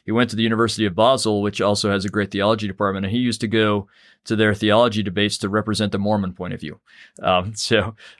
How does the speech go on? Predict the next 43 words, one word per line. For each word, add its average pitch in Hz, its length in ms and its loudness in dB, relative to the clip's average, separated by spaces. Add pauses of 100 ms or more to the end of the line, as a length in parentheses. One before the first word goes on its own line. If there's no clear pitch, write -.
uh, 95 380 4
I 110 80 2
was 110 220 0
blessed 127 420 0
to 117 60 2
have 117 180 4
a 101 60 -4
fantastic, 110 960 0
um, 90 440 -2 (800)
couple 117 280 2
of 107 140 0
teachers 147 540 -2
that, 101 260 0
that 98 300 -2
taught 120 260 4
me. 113 320 0
My 98 180 -2
first 113 320 0
job 101 460 4
was 98 200 -4
at 90 140 -2
B 104 120 0
Y 98 160 2
U 95 140 0
Hawaii, 98 600 2 (460)
uh, 87 200 4
teaching 107 320 0
in 95 80 4
both 95 220 2
the 95 80 -2
religion 95 340 0
and 95 180 2
the 90 40 0
history 95 340 0
department, 92 460 0
which 95 160 -4
allowed 92 320 4
me 92 100 0
to 90 140 0
kind 92 260 0
of 87 80 -2
do 95 120 -2
both, 95 360 0